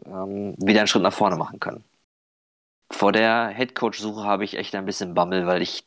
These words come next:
dann nicht weiß, was das wieder werden soll. Das war letztes Jahr ein Desaster und das könnte, je nachdem, wie die anderen Kandidaten unser Team a-, sehen, auch wieder,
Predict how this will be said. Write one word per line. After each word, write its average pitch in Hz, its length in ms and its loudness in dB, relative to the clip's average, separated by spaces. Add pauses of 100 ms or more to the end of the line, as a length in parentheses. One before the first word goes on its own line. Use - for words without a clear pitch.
(100)
dann 90 340 0
nicht - 240 -4
weiß, - 460 4
was 85 180 2
das - 220 0
wieder 85 160 2
werden 90 220 2
soll. 80 160 2
Das 87 160 4
war 98 60 6
letztes 104 280 4
Jahr 107 120 4
ein 104 40 0
Desaster 98 520 4
und 92 160 -2 (180)
das - 360 2 (1300)
könnte, 113 200 4
je 110 100 6
nachdem, 113 340 2
wie 104 80 2
die 101 280 0
anderen 101 480 0 (280)
Kandidaten 98 520 2
unser 95 260 0
Team 104 500 -2 (640)
a-, 104 220 2
sehen, 110 480 4
auch 85 220 2
wieder, 90 580 2